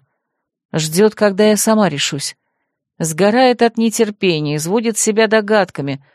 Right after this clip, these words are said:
но всё равно упорно молчит и надеется, что не зря. Будет плохо, если я сбегу, брошу его, так и не объяснив, в чём дело.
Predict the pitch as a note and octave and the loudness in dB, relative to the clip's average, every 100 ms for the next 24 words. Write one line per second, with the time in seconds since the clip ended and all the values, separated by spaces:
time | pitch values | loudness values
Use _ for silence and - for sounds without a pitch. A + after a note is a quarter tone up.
0 | _ _ - D#3+ F3 G3+ G#3+ G#3 A#3 A3+ | _ _ -8 -4 0 2 2 0 0 2
1 | A3+ A#3 C4 G#3+ - B3+ F#3+ F#3 F#3 F#3+ | 2 2 2 0 0 0 0 0 -2 -2
2 | - C#4 G#3 G3+ F#3+ G#3 A3+ - G#3 - | -6 -6 -4 -2 -2 -2 -4 -2 -4 -4
3 | G3 G3 F#3+ F#3 D#3 C3+ _ _ _ _ | -4 -4 -4 -2 -4 -6 _ _ _ _
4 | _ _ _ _ - G3 B3+ G#3+ A#3 - | _ _ _ _ -6 -2 0 0 -2 0
5 | A#3 C#4 C4+ - D3+ E3 F3+ F3+ F#3+ G3+ | 0 2 0 -2 -2 -2 -2 -2 0 0
6 | F3+ F3+ G3 F#3 F#3+ D3+ E3 G#3+ A#3 F#3+ | -2 -4 -4 -2 -4 -2 -2 0 2 0
7 | E3+ E3 E3+ A3+ A3+ - _ _ _ - | -2 -2 -2 -2 -2 -4 _ _ _ -4
8 | A3 G#3+ G#3+ G#3 G#3+ G3+ A3 - A3+ G#3 | -2 0 0 2 0 0 -4 -2 -2 -2
9 | - A3 G3+ F3+ E3+ C#3+ C3 | -2 0 0 0 -2 -2 -6